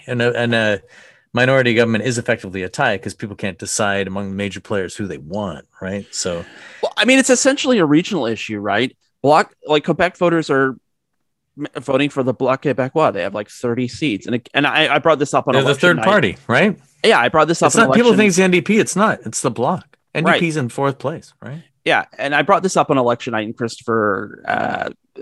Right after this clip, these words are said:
Speaker 2: had a very complex answer I won't relitigate, but I mean,
Speaker 1: <laughs>
Speaker 2: at, at the end of the
Speaker 1: It's in
Speaker 2: day,
Speaker 1: the archives. <laughs>
Speaker 2: it's in the archives. But at the end of the day, again, like, you can get enough people to make the Bloc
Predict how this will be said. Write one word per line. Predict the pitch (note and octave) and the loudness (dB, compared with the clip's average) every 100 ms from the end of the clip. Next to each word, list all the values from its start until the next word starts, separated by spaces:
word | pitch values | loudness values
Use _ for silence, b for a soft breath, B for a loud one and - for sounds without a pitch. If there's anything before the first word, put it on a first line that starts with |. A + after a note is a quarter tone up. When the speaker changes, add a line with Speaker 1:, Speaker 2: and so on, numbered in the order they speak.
| - - _ _ | -16 -18 _ _
Speaker 2:
had | A#2 - A#2 | -8 -2 -2
a | F#2+ G2 - | -2 -6 -8
very | C#3 - B2 | -6 0 0
complex | A#2 A#2 G2 A2 - | 0 -2 -2 -4 -2
answer | A#2 A2+ A2+ | -4 -2 0
I | G#2 | 0
won't | A2+ G#2+ G#2 | -2 -6 -4
relitigate, | A2+ B2+ B2+ B2 A#2 | -2 0 0 0 0
but | B2+ B2 | 0 0
I | |
mean, | C#3 C#3 - | 0 -2 -4
Speaker 1:
<laughs> | F3+ B B C3+ - | -10 B B -6 0
Speaker 2:
at, | F3+ | 2
at | F3 | 2
the | G#3 | 4
end | G#3 | 2
of | G#3 | 2
the | E3+ | 2
Speaker 1:
It's | F3+ | 2
in | |
Speaker 2:
day, | F#3+ | 2
Speaker 1:
the | D3 | 4
archives. | C#3 - C3+ A#2+ B2 - | 2 2 2 2 0 -4
<laughs> | D#3 | -2
Speaker 2:
it's | A3 | 0
in | A#3+ | 2
the | G3 | 4
archives. | A3 D#3+ - F#3+ F#3 - - | 2 2 -2 -4 -4 -10 -10
But | F4 E4+ - | -8 -6 0
at | C#4 | 0
the | A#3+ | 0
end | G#3 | -2
of | F3+ | -2
the | |
day, | D#3+ G#3+ G#3+ E3 A2+ | 0 4 4 2 -4
again, | D3 G3+ F#3+ C#3 | -6 -4 -6 -6
like, | D3+ D#3 _ _ _ _ _ _ _ _ _ _ _ _ | -8 -8 _ _ _ _ _ _ _ _ _ _ _ _
you | - D3 F3+ | -18 -10 -8
can | F#3+ | -4
get | F#3+ A3 | -2 0
enough | F3 D#3 | 2 0
people | - F#3 D#3 | -2 -4 -2
to | |
make | C#3 C#3 _ | -2 -2 _
the | C#3+ | -6
Bloc | C3 C3 A#2+ _ | 0 0 0 _